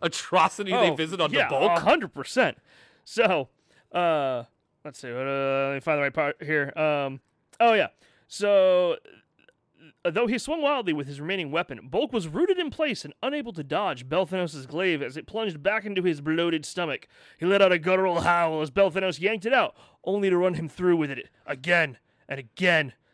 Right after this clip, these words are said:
Speaker 2: and again and again, just repeatedly stabbing
Speaker 1: Just
Speaker 2: him.
Speaker 1: shanking him.
Speaker 2: Just shanking this guy. Um, yeah, that's pretty bad.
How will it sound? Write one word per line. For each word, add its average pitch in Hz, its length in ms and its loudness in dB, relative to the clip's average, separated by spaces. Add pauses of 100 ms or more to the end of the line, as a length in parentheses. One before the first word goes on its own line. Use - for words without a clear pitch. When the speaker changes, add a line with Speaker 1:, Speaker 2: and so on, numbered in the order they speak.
(180)
Speaker 2:
and - 80 -20 (160)
again 170 360 2 (340)
and 131 120 -16 (140)
again, 175 260 2
just 165 260 -4
repeatedly 170 960 -8
stabbing 208 640 -2
Speaker 1:
Just 123 140 -6
Speaker 2:
him. 120 80 -4
Speaker 1:
shanking 135 400 -4
him. 80 100 -20
Speaker 2:
Just - 300 -8
shanking 208 560 -2
this 127 180 -10
guy. 113 320 -10 (640)
Um, 147 640 0
yeah, 214 180 4
that's 196 120 -2
pretty 277 180 -4
bad. 233 240 -2